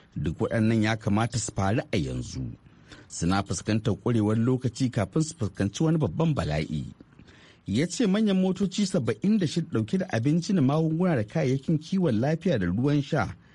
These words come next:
da barguna da sauran kayayyakin gaggawa sun tsallaka daga Masar zuwa Gaza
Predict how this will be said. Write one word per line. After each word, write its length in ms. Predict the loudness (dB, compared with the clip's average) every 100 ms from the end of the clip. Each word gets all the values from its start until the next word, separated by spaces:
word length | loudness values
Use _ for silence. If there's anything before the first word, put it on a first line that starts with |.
| -20 -20 -8
da 160 | -4 0
barguna 500 | 0 2 2 2 2
da 80 | 0
sauran 300 | 0 0 0
kayayyakin 560 | 0 2 2 2 0
gaggawa 500 | 2 0 0 0 0
sun 200 | 0 -2
tsallaka 540 | -2 0 0 -2 -2 0
daga 180 | 0 2
Masar 360 | 2 2 0
zuwa 320 | 0 2 0 -2
Gaza 500 | -2 -2 -2 -6